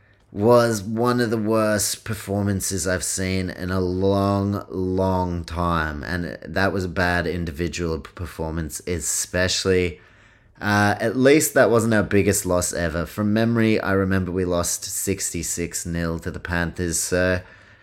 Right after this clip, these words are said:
yeah, taking some positives out of that one. Storm, holy fuck. That says a lot about the Storm, too. They're gonna do that to a few sides this year, but Warriors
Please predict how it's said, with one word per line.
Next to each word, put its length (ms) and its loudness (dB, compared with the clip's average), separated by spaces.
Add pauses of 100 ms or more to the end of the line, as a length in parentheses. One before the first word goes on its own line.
(340)
yeah, 320 6
taking 340 2
some 180 2
positives 680 4
out 240 6
of 120 4
that 220 6
one. 320 4
Storm, 680 6
holy 540 4
fuck. 600 -2
That 180 0
says 220 2
a 60 2
lot 180 6
about 280 2
the 60 -6
Storm, 440 0
too. 280 0
They're 200 -2
gonna 160 -2
do 180 -2
that 340 -2 (300)
to 160 -2
a 40 -2
few 340 4
sides 420 4
this 220 -2
year, 220 4
but 180 0
Warriors 640 4